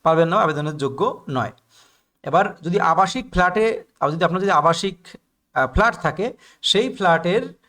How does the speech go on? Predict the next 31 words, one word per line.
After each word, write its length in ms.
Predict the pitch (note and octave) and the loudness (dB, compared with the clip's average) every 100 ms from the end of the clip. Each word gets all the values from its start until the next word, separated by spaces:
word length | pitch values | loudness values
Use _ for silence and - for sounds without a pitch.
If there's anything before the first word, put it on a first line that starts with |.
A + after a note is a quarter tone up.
| _ _ _ _ _ - | _ _ _ _ _ -2
এক 220 | F3 F#3+ - | 0 0 0
হাজার 280 | A3+ B3+ | 2 2
বর্গ 340 | A3 F#3 F#3 G3 | 4 2 4 2
ফুটের 260 | G3 B3+ | 2 -2
কম 260 | A#3+ E3+ D3+ | 2 2 2
হতে 200 | C3+ B2+ | 0 0
হবে। 60 | A2+ | -2
আপনাদের 260 | C#3+ E3 | 0 0
আবাসিক 420 | D3 D3 F3 F3+ | 2 2 0 -6
ফ্ল্যাট, 440 | - C#3+ F#3+ B3 - _ _ | 0 2 2 0 -8 _ _
সেই 180 | - D#3+ | -2 -2
ফ্ল্যাটের, 500 | D#3+ D3 D3+ F3+ C4 - _ _ _ - | 0 2 2 2 0 -2 _ _ _ -2
আহ, 360 | B2 B2+ B2+ | 2 4 4
যে, 220 | B2 D3+ D3 | 2 2 2
আহ, 520 | D3 C3 B2 B2+ B2+ | 2 2 2 2 -2
জায়গাটা 520 | C3+ D3+ E3+ G#3 C4 | 0 2 2 2 2
বা 120 | F3 | 2
যে 120 | C#3+ | 0
ফ্ল্যাটটা, 380 | D3+ D3+ D#3 - | 0 0 2 0
সেটা 220 | - F3+ | -2 0
এক 200 | G3 C#3+ D3 | 2 2 2
হাজার 240 | D#3 G3+ | 0 2
বর্গ 240 | D#3 D3+ C#3+ | 2 2 0
ফুটের 180 | D#3 A2 | -2 0
কম 260 | D3 D3+ | 2 2
হতে 140 | D#3 D#3+ | 2 2
হবে, 100 | D#3+ | 2
তাহলে 200 | C#3+ C#3 | 2 2
আবেদন 260 | C3+ D3 | 0 -4
করতে 220 | D3 D#3 | -4 -4
পারবেন। 360 | F3 F3 F3 G3 | 0 0 -2 -6